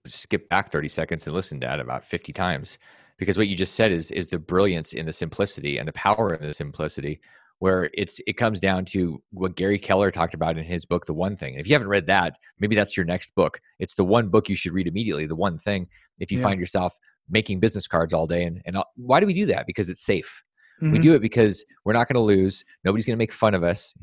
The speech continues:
Speaker 1: unless we actually publish the business card. And sometimes it's better to have a goofy business card. I mean, I remember years ago, I published a business card that I thought was snappy and it was bright. And I had some language on there that I didn't even think about.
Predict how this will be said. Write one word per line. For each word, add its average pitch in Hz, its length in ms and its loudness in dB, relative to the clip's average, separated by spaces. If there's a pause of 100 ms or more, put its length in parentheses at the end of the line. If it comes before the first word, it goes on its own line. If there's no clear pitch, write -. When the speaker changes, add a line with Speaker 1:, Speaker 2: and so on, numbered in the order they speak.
(160)
Speaker 1:
unless 92 220 0
we 95 80 4
actually 95 340 -2
publish 127 440 0
the 78 80 -8
business 73 280 -6
card. 82 320 -2 (360)
And 95 120 -4
sometimes 117 300 2
it's 85 140 -10
better 95 180 2
to 85 80 0
have 90 100 -2
a 85 60 -2
goofy 110 300 0
business 82 280 -4
card. 82 400 -2
I 95 40 -6
mean, 117 100 2
I 170 60 6
remember 131 240 0
years 95 340 0
ago, 85 240 2
I 80 100 0
published 101 360 0
a 90 40 0
business 90 300 0
card 92 220 2
that 92 100 2
I 98 60 2
thought 87 200 0
was 69 120 -2
snappy 95 500 0
and 92 80 -4
it 87 60 -2
was 87 100 -2
bright. 90 400 -2 (320)
And 107 100 2
I 120 60 4
had 131 220 2
some 104 100 -4
language 123 320 4
on 95 100 4
there 98 140 0
that 92 160 0
I 101 80 -2
didn't 110 240 2
even 98 220 -2
think 135 220 0
about. 85 260 0